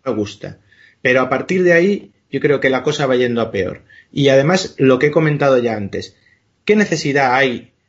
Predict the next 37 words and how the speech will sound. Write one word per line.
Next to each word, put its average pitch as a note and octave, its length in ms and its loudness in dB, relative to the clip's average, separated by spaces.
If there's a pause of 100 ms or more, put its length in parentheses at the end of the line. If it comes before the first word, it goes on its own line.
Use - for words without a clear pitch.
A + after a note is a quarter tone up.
(140)
Claro, B2+ 400 -2
¿qué C3+ 80 -6
necesidad? C3+ 460 -4
No, B2+ 240 -8
en A2+ 100 -6
la A2 140 -4
película C3 380 0
hay B2+ 80 0
mucha C#3+ 240 -2
necesidad A#2 500 -4
de A#2 80 0
ir A#2 140 -2
a A2+ 40 -4
ver A2+ 140 -4
a G#2+ 80 -6
madre, D3+ 280 0
encerrarse A#2+ 500 -10
en A2+ 80 -8
el A2 80 -6
cuartete, D#3+ 680 0 (220)
eh, A2+ 440 2
si, A2+ 340 -2
si A2+ 280 -2
ya B2+ 200 4
la, A#2 180 2 (160)
la, A#2 300 -2 (320)
la A2+ 120 -6
nave C3 300 0
que B2 300 0
descendía A#2+ 560 -2
al A#2+ 80 -4
planeta C3 340 -4
parecía A#2 540 -4 (180)
con B2+ 140 -4
luces B2+ 180 -4
de A#2+ 120 0
verbena, C3+ 500 0